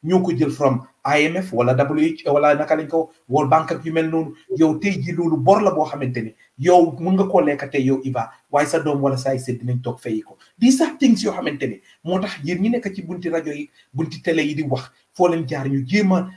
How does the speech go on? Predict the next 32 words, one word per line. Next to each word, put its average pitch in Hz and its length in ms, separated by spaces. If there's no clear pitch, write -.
réorient 147 640
nit 127 120
ñi, 120 200
jàngalaat 170 540
leen, 131 260
won 160 200
leen 151 120
ni 143 80
politique 147 420
dafa 135 220
am 131 80
ni 123 80
moo 113 160
doxee. - 280
Tey 208 200
jii, 147 300
Iba 208 380
mi 165 160
nga 240 100
xamante 180 380
ne 151 100
mu 156 120
ngi 160 260
oote 139 220
wala 143 180
Jaaw 165 300
mi 185 160
oote 170 260
ne 135 120
fal 135 260
leen 95 160
ma. - 80